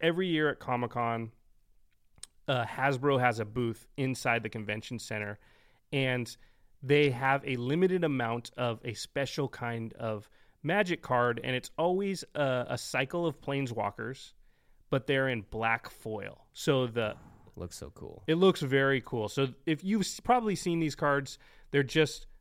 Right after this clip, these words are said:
Speaker 1: all black, and they just have these, this nice little foiling to 'em. You really have to look at 'em <laughs> if you actually want to read them.
Speaker 2: Yeah.
Speaker 1: Uh, the value's very high.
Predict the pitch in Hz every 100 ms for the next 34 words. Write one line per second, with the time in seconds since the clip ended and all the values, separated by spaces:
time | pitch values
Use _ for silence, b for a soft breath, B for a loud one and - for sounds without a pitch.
0 | _ - - 143 147 131 117 98 - -
1 | - - - - - 131 123 123 120 123
2 | 123 117 117 107 - 120 - 117 123 127
3 | 156 147 - 139 135 135 131 139 131 127
4 | 127 123 170 220 170 139 123 127 123 110
5 | 120 - 135 120 120 135 113 113 - 107
6 | 104 120 135 180 190 180 - 71 69 87
7 | 123 117 117 - 127 131 143 165 165 139
8 | 151 143 127 123 120 117 117